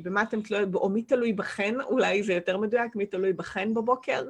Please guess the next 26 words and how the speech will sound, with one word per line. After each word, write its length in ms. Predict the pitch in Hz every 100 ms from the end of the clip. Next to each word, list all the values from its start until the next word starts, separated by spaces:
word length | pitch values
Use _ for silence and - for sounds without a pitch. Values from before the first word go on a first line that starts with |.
| - - _ _ -
אה, 100 | 190 180
מי, 420 | 190 220 233 226
אה, 320 | 214 208 196 190 190 185 _ _ _ _ _
אה, 320 | 180 175 170 165 - _ _ _ _
קושר 560 | - 202 - 220 214 254
אתכם 480 | 294 - - 294 262
אחורה, 640 | - - 262 233 269 247
בא 140 | 226
לי 160 | 226 240
להגיד, 560 | - 226 214 254 240 339 - _
<laughs> 160 | _ 220
מעניין 540 | 190 165 180 175 208
מי, 260 | 208 233 - _ _ - - -
אה, 80 | 170 -
הבית, 420 | 170 185 196 220
הילדים, 580 | 185 175 165 185 208 196
הדברים, 540 | 165 175 175 202 208
החוסר 600 | 190 175 160 - 202 214
יציאה, 540 | 196 202 180 180 196 190 - -
אה, 120 | 185 208
החוסר, 460 | - 214 214 220
אה, 120 | 180
שגרה 420 | 202 190 180 185 214
הזאת, 260 | 208 190
האי 180 | 175 202
ודאות, 580 | 214 180 - 226 233 -